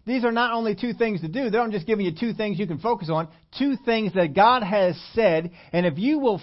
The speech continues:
focus on these two things, you will change your life. I will tell you this way.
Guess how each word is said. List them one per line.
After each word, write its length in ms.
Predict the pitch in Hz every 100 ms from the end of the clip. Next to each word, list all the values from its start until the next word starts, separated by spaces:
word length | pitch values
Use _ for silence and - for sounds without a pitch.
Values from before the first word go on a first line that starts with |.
| -
focus 400 | 269 262 285 -
on 180 | 233 214
these 300 | 196 175 - - -
two 300 | 302 320 302 -
things, 520 | 277 262 190 123 90 - - _ _ _ _ _ _ _ _ _ _ _ _
you 160 | 190 254
will 160 | 214 170
change 380 | - 247 262
your 100 | 233
life. 260 | 240 226 135 - - _ _ _ _ _ _ _ _ _ _ _ _ _ _ _ _ _ _ _ _
I 100 | 165
will 160 | 185 170
tell 200 | - 220
you 60 |
this 240 | 190 196 180
way. 140 | 143